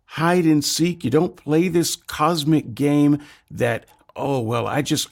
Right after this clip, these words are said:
I'm not going to, um, accept you as one of, of mine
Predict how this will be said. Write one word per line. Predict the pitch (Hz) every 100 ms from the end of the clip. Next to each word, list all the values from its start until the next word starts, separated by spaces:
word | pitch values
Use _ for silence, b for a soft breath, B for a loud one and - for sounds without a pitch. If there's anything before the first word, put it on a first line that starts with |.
| -
I'm | 123 170
not | 170 131 -
going | - 127 131
to, | - 113 113 113 -
um, | 117 107 107 107 _
accept | 113 104 - 147 -
you | 131 117
as | 113
one | 120 135
of, | 117 -
of | 123 101 -
mine | 131 151 123